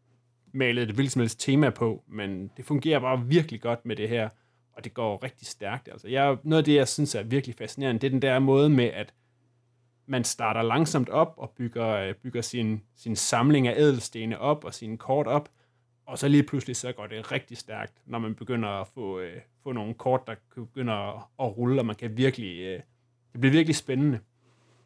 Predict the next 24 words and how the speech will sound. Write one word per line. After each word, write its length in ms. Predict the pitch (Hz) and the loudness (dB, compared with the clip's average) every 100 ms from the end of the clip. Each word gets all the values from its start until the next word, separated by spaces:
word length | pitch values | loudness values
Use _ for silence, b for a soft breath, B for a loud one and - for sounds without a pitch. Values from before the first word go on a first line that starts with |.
| _ _ _ _ _ | _ _ _ _ _
Fordi 200 | - 139 | 0 0
Peter, 260 | 127 143 139 | 4 6 6
det 140 | 127 - | 4 2
ved 80 | 151 | 4
jeg 80 | |
ikke, 120 | 151 - | 4 4
hvordan, 340 | 139 156 170 | 4 6 6
øh, 160 | 135 120 | 6 6
hvordan 240 | 131 147 | 4 4
plejer 260 | 156 147 156 | 4 2 4
jeres 220 | 139 139 | 4 2
spil 280 | - 160 165 | -2 2 2
at 60 | |
forløbe? 400 | 160 135 156 117 | 2 4 4 4
Jeg 120 | 110 | 0
synes, 200 | - 139 | -2 0
vores, 180 | 139 160 | 2 2
de 100 | - | 0
bliver 180 | 127 123 | -2 0
sådan 180 | 113 127 | 2 0
meget 220 | 120 147 - | 2 0 0
hektiske 480 | 190 - 110 - | -4 -6 -10 -10
til 160 | 120 113 | -14 -16
sidst. 400 | - 127 - _ | -12 -14 -14 _